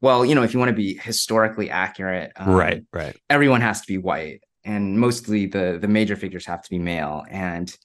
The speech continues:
Speaker 1: I think, um, the, the, the counter to that has been, A, actually, if you look at the history, that's not true. Um,
Speaker 2: Yeah.
Speaker 1: it's not all, like, European males in, in these contexts. And B, who cares? Like, this is a
Speaker 2: Yeah.
Speaker 1: fantasy. It's not actually based on real pirates or anything like that.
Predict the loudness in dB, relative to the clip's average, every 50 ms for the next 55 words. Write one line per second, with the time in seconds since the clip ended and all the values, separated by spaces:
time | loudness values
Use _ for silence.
0 | _ _ _ _ _ _ _ _ _ -6 -6 -2 -2 -2 -2 -2 -4 -4 -4 -4
1 | -4 -6 -12 -16 -18 -20 _ _ _ _ _ _ _ _ _ _ _ _ _ -4
2 | -4 -4 -2 -4 -4 -4 -4 -4 -8 -6 -4 -2 0 2 2 2 2 2 0 0
3 | 0 0 -4 -4 -6 -6 -6 -2 2 2 4 4 4 2 0 0 -2 -4 -2 -2
4 | -6 -6 -6 -8 -12 -12 -12 -12 -14 -14 -12 -6 -6 -6 -6 -6 -8 -8 -8 -10
5 | -12 -12 -14 -14 -16 -20 _ _ -10 -6 -6 -6 -6 -8 -10 -10 -8 -4 -2 0
6 | 0 0 0 0 0 0 -2 -2 -4 -4 -4 -6 -8 -10 -12 -12 -12 -14 -14 -12
7 | -10 -8 -8 -6 -6 -6 -6 -6 -8 -8 -10 -10 -10 -10 -8 -6 -6 -6 -6 -8
8 | -12 -10 -6 -4 -4 -4 -2 -2 -2 -4 -2 -4 -6 -6 -6 -8 -6 -4 -2 0
9 | 0 -2 -2 2 4 6 6 6 6 4 0 2 4 4 4 4 2 0 -2 -8
10 | -10 -10 -4 -2 -2 -2 0 -2 -2 -2 -2 -2 -2 -2 0 0 0 0 0 -2
11 | -4 -6 -6 -6 -8 -6 -4 -2 -2 0 0 -2 -4 -8 -10 -12 -12 -12 -12 -12
12 | -12 -10 -10 -10 -6 -6 -6 -6 -6 -6 -6 -6 -6 -6 -8 -10 -12 -16 -20 -20
13 | _ _ _ _ -6 -6 -6 -4 -4 -4 -2 -2 -4 -6 -10 -12 -12 -12 -12 -12
14 | -12 -10 -10 -10 -12 -10 -10 -10 -10 -10 -12